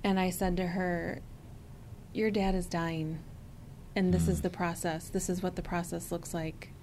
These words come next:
Speaker 1: of dying." I could say that to her because I had watched my mom
Speaker 2: Mm.
Speaker 1: die.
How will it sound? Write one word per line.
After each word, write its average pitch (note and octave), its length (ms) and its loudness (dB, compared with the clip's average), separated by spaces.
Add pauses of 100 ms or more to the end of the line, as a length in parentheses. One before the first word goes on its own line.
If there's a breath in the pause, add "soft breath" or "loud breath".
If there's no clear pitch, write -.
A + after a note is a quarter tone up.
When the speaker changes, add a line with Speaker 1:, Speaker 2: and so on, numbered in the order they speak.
Speaker 1:
of E3+ 140 0
dying." E3 440 -2 (680 loud breath)
I F#3+ 120 8
could F#3+ 200 4
say G3+ 160 8
that G#3 200 8
to A3 80 0
her G#3 180 4
because G3 340 2
I F3+ 100 4
had F3 260 2
watched E3+ 380 0
my G3+ 120 4
mom E3 460 4 (220)
Speaker 2:
Mm. F3 80 6
Speaker 1:
die. D#3 400 4